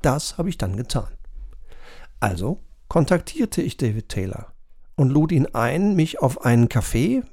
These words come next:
wenn er nur zehn Minuten hat, ein Gespräch, wenn er eine halbe Stunde hat, oder sogar ein Lunch oder ein Dinner zu treffen. Zuerst war es nur eine Stunde auf ein ausgedehntes Gespräch und daraus wurde dann, weil ein Abendtermin,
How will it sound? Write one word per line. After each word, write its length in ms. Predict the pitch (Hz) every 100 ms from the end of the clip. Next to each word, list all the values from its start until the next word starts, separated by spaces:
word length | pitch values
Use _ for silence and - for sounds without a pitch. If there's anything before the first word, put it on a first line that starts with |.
| -
wenn 100 | 135
er 80 | 131
nur 260 | 131 147
zehn 180 | - 127
Minuten 420 | 123 120 - 214
hat, 120 | 214 - - - -
ein 180 | - 135
Gespräch, 800 | 127 - - 107 139 262 - - -
wenn 120 | - 131
er 60 |
eine 160 | 123 120
halbe 220 | 123 135
Stunde 320 | - 156 165
hat, 180 | 156 - - - - - - - -
oder 200 | 160 175
sogar 260 | 151 143
ein 140 | 165 131
Lunch 360 | 117 131 160
oder 180 | - 135
ein 180 | 110 131
Dinner 260 | 143 240 190
zu 120 | -
treffen. 380 | - 110 - - - - - - _ _ - -
Zuerst 400 | - - 151 -
war 100 | 151
es 120 | -
nur 160 | 143 139
eine 160 | 131
Stunde 440 | 113 151 165 151 139
auf 240 | 139 -
ein 200 | 123 123
ausgedehntes 760 | - - - 131 127 120 120 -
Gespräch 600 | 120 - - 110 196 -
und 160 | 131
daraus 340 | 139 135 139 113
wurde 240 | 139 147
dann, 240 | 135 131 120
weil 160 | 123
ein 220 | - 117
Abendtermin, 1080 | - 123 147 175 160 - 139 127 127 123 117